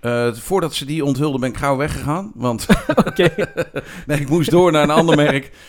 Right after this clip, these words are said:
Speaker 1: En, eh,
Speaker 2: Ja.
Speaker 1: ik denk een elektrische crossmotor, nou, daar hebben we er ondertussen al best wel een paar van. Ondertussen,
Speaker 2: Juist.
Speaker 1: eh, C F Moto riep,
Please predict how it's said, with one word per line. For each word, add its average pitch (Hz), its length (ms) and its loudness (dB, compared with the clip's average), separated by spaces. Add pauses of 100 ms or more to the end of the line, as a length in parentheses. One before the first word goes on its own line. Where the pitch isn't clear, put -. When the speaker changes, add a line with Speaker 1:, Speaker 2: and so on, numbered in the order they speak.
(160)
Speaker 1:
En, 147 200 2
eh, 131 100 0
Speaker 2:
Ja. 160 80 6
Speaker 1:
ik 151 60 6
denk 143 180 2
een 143 80 0
elektrische 120 380 -2
crossmotor, 127 480 0
nou, 127 120 2
daar 113 100 -4
hebben 123 180 0
we 120 60 0
er 120 60 2
ondertussen 113 340 -4
al 110 80 -2
best 107 160 -2
wel 101 100 -2
een 95 80 -4
paar 104 280 4
van. 101 180 0
Ondertussen, 113 560 0 (360)
Speaker 2:
Juist. 107 240 -4
Speaker 1:
eh, 131 140 2
C - 20 0
F 104 40 -2
Moto 123 260 2
riep, 143 260 -2